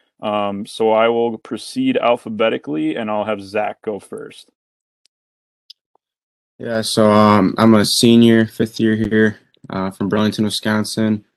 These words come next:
Speaker 2: studying accounting and sports management. And I'd say the biggest way that I ended up here was my high school baseball coach played here with Coach Vo.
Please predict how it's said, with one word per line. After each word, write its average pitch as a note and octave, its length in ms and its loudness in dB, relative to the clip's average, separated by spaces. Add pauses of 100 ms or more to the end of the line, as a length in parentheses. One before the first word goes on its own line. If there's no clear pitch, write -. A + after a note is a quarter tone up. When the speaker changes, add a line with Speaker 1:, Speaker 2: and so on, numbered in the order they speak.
(340)
Speaker 2:
studying G2+ 460 0
accounting G#2 580 -2
and G2 100 -4
sports - 360 -6
management. G2+ 680 -4 (140)
And G2 500 -6 (720)
I'd G#2+ 180 -2
say A#2 200 2
the G2+ 80 -2
biggest G#2 680 -2 (180)
way G#2 260 -2
that G2 140 0
I F#2+ 100 0
ended G2 160 -2
up F#2+ 160 -4
here G2+ 220 -2
was F#2+ 240 -2
my F2+ 240 -4
high G2 160 -6
school F#2 200 -10
baseball F#2+ 380 -6
coach G2 340 -8
played G2 220 -4
here G2 160 -2
with F#2+ 180 -6
Coach G2 140 -6
Vo. F#2+ 380 -6